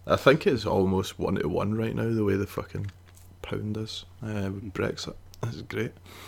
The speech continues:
Speaker 1: Yeah. <laughs> That's a whole podcast unto itself.
Speaker 2: It used to be fucking literally double
Speaker 1: Yep.
Speaker 2: sort of thing,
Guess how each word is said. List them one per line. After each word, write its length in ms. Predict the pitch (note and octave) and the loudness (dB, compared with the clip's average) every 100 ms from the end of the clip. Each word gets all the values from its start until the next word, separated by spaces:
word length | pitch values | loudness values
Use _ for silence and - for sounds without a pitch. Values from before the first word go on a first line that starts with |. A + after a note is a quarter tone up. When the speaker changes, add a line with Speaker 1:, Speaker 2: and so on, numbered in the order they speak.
| - | -8
Speaker 1:
Yeah. 120 | A2+ G2 F#2+ - D#3 - - - | -6 -6 -10 -2 -2 -2 -16 -2
<laughs> 340 | - - G2 F#2 - - - - - | 0 2 0 0 -12 -14 -16 -14 -8
That's 140 | - A#2 | -2 0
a 60 | |
whole 160 | G2+ G#2+ | 2 2
podcast 500 | - G#2 F#2+ A2 G2+ | 4 2 4 2 6
unto 220 | A2+ A2 | 4 6
itself. 420 | A2 - D#3+ D#3+ - - - - - - - F#2+ | 4 6 6 6 0 -20 -20 -18 -16 -12 -12 -6
Speaker 2:
It 80 | G#2 | 0
used 260 | G#2+ B2 - | 2 4 2
to 60 | |
be 200 | G#2 G2+ | 4 4
fucking 800 | G2 - - - - G2+ F#2 D2 - - | 4 -2 -10 -10 -4 -2 -2 -6 -10 -8
literally 540 | F#2+ - - F#2+ F#2+ F#2 - - | -6 -4 -2 -2 -2 -8 -16 -6
double 320 | - F#2+ G#2 G#2+ - - - | -4 -2 -2 -4 -10 -20 -6
Speaker 1:
Yep. 160 | G#2 - | -6 -4
Speaker 2:
sort 160 | - | -6
of 80 | G2+ | -4
thing, 200 | A2 G#2+ | -4 -4